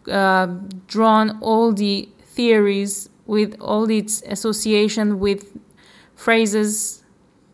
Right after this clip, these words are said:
um, words, examples, everything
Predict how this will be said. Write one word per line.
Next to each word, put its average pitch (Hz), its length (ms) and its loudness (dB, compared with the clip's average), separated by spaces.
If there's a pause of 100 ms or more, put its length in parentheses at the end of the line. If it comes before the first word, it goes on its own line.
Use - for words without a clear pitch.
um, 196 600 -2
words, 220 680 0 (500)
examples, 214 1000 0 (880)
everything 214 540 -2